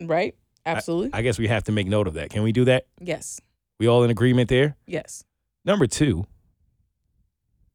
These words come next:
Speaker 2: you know who John Amaechi is?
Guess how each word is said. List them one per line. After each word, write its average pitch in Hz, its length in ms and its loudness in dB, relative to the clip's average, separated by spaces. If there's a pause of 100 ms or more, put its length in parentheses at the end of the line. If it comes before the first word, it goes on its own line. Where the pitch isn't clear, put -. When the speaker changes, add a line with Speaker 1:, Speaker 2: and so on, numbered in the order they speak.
(1080)
Speaker 2:
you 139 80 2
know 190 140 8
who 170 120 6
John 139 720 4
Amaechi 139 500 2
is? 170 160 -4